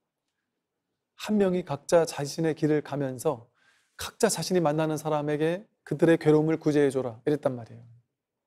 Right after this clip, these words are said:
그리고 부처님, "당신도 나도 오르벨라로 가리라. 당신도 수많은 그 당시 가장 유력했던 종교 단체, 한 천여 명 제자들을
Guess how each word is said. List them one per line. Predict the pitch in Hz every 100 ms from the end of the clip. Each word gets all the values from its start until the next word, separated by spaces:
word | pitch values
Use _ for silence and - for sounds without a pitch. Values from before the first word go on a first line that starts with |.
| _ _ _ _ _ _ _ _ _ _ _ _ _ _ _ _ -
그리고 | 202 190
부처님, | 185 - 185
"당신도 | 175 151 156 175 185 208
나도 | 143 139 165 233 - -
오르벨라로 | 139 139 143 135 143
가리라. | 135 123 123 110 _ _ _ -
당신도 | 175 185 202 196 202 247 _ _
수많은 | - - 185 170 170 170 202 _ _ _ _ _ _ _
그 | -
당시 | 156 156 147 165 156
가장 | - - 170 170
유력했던 | 143 160 160 156 _ 156 143 131 127 147
종교 | - 143 147 143 135 127 160 - _
단체, | 139 131 - 113 _ _ _ -
한 | 127
천여 | - 214 233
명 | 208 196 165
제자들을 | 151 151 147 143 131